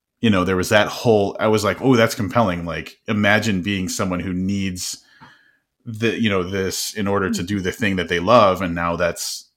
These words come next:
Speaker 1: threatened. So, like,
Speaker 2: Yeah.
Speaker 1: just as a person, the whole story was compelling. And then I read that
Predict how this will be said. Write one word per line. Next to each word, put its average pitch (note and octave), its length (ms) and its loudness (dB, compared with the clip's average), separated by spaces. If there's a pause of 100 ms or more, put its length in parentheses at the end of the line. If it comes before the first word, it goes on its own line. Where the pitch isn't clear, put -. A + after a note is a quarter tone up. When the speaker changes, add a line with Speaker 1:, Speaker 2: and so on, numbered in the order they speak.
(220)
Speaker 1:
threatened. F2+ 600 0 (360)
So, - 200 -2
like, F#2 300 0 (180)
Speaker 2:
Yeah. F#3 160 -10
Speaker 1:
just C3+ 180 2
as A#2+ 140 2
a F#2 80 -2
person, G#2+ 580 2
the F2+ 120 0
whole F#2+ 160 -2
story F#2 280 -2
was E2 120 -6
compelling. F2+ 460 -2
And E2+ 100 -4
then E2 80 -4
I E2+ 60 -4
read F2 300 -4
that F2+ 400 0